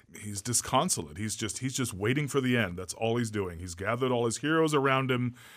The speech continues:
and he's sort of stoically braced himself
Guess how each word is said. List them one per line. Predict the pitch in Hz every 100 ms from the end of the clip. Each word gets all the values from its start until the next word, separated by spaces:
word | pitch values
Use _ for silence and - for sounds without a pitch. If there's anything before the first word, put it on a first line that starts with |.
| - - - -
and | 107 104 101
he's | 113 107 101 98 92 - - - _ -
sort | - - 110
of | 107
stoically | - 117 117 131 127 127 120
braced | 92 110 123 123
himself | 123 110 - 107 101 - -